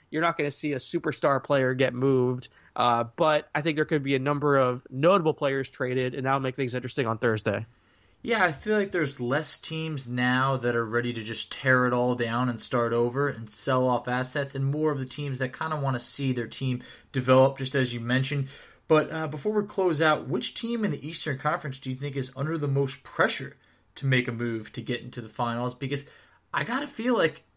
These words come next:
Speaker 2: I'm not hearing any rumblings about Milwaukee, but I think this is maybe their best opportunity to try and make a move and get out of the East.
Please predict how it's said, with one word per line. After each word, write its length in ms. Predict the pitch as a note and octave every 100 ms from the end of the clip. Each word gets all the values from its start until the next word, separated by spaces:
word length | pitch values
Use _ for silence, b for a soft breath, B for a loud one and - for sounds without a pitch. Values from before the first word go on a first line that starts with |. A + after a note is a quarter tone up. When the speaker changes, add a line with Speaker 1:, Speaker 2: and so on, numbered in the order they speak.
| _ -
Speaker 2:
I'm 180 | G#3
not 160 | C4 G#3+
hearing 300 | G#3 A#3+ G#3+
any 160 | G3 C3
rumblings 520 | C#3+ G3 G3+ D3 B2+
about 260 | C3 C3+
Milwaukee, 580 | A#2+ A2 A2+ E3+ - B2+
but 300 | B2+ B2 A#2 b b b b -
I 80 |
think 240 | C#3 A#3 A3
this 180 | B3 B3
is 200 | C#3+ C3
maybe 340 | C#3 G#3 G#3
their 160 | F3 F3
best 340 | D3 - -
opportunity 640 | D3 C#3 C3 C#3+ F#3+ G#3+
to 100 | B2
try 300 | B2 D#3 D3+
and 100 | B2+
make 200 | B2+ D#3+
a 40 | C3+
move 320 | B2 E3 E3+
and 160 | D3
get 180 | C3+ C#3+
out 180 | D#3 E3+
of 80 | A#2+
the 120 | A#2+
East. 380 | A#3 - -